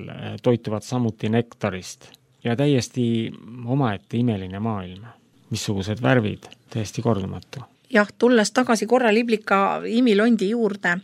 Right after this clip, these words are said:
Speaker 2: see on siis selline lont nagu elevant ja tunduvalt väiksem.
Speaker 1: Jah, ja ta koosneb kahest osast veel.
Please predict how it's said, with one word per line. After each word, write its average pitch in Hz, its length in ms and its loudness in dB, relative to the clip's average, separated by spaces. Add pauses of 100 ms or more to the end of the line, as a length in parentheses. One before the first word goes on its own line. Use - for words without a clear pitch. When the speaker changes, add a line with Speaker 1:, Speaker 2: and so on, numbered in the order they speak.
Speaker 2:
see - 160 2
on 233 100 4
siis - 140 -4
selline 233 260 4
lont 262 260 2
nagu 220 160 2
elevant 208 420 4
ja 226 80 4 (200)
tunduvalt 214 480 2
väiksem. 180 400 -2 (340)
Speaker 1:
Jah, 127 220 2
ja 123 100 2
ta 117 80 2
koosneb 117 400 0
kahest 127 420 -2
osast 117 420 -2
veel. 95 280 -4